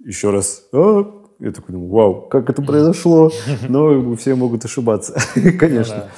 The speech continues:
Speaker 1: Слушай, ну круто. Алан Майерс — это как раз-таки
Speaker 2: Кто-,
Speaker 1: звукорежиссер
Speaker 2: тот, кто
Speaker 1: Циммера.
Speaker 2: сводит, и не только Циммера, он вообще, мне кажется, пол Голливуда свел.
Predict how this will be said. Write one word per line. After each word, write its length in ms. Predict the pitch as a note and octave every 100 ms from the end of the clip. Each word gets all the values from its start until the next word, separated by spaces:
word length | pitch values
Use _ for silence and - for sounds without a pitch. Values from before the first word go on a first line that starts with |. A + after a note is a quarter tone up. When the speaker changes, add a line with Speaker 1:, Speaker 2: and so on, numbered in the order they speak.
| - -
Speaker 1:
Слушай, 240 | D#3+ B2
ну 100 | A#2+ A#2+
круто. 360 | C#3 B2 G#2 -
Алан 220 | A2 A#2+
Майерс — 260 | C3+ D#3+ -
это 220 | A#2+ A#2+ - -
как 120 | - -
раз-таки 480 | A#2 A2+ - A2+ G#2+
Speaker 2:
Кто-, 100 | A#2+
Speaker 1:
звукорежиссер 560 | G#2 B2+ C#3 C3 D3+
Speaker 2:
тот, 80 | D3+
кто 100 | C#3
Speaker 1:
Циммера. 220 | C3+ A2
Speaker 2:
сводит, 320 | C#3 C3 B2
и 100 | B2+
не 120 | B2+ C3+
только 200 | C#3 C3
Циммера, 380 | - C#3 B2 A#2
он 80 |
вообще, 240 | A#2 A#2 B2+
мне 80 | A2+
кажется, 280 | G#2+ - -
пол 260 | - A#2+
Голливуда 400 | A2+ A#2 A#2 G#2+
свел. 380 | F#2+ A2 G2+